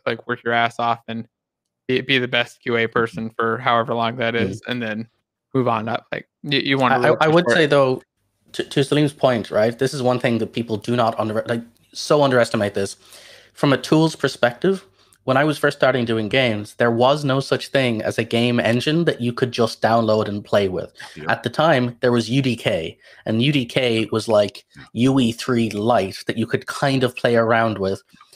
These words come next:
Speaker 2: but you couldn't use the tools the real guys were using. You had to pay for that, have a license, and get the real hardware, real software. Um,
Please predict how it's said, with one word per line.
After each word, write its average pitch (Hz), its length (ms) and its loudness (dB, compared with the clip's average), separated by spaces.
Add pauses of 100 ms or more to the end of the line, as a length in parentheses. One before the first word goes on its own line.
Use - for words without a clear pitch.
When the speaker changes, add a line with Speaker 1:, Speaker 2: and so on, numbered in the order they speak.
(120)
Speaker 2:
but 120 160 -4
you 127 80 -6
couldn't 151 320 -2
use 147 320 0
the 131 100 -4
tools 120 500 0
the 123 100 -2
real 120 260 2
guys 110 240 4
were 113 80 -2
using. 110 380 -4
You 113 80 0
had 123 100 2
to 120 80 -2
pay 131 220 0
for 135 100 -2
that, 120 300 2 (280)
have 127 200 0
a 135 40 4
license, 120 560 0
and 113 160 -2
get 113 200 0
the 120 80 0
real 110 260 -2
hardware, 107 420 2
real 120 120 2
software. 113 420 0 (540)
Um, 113 320 2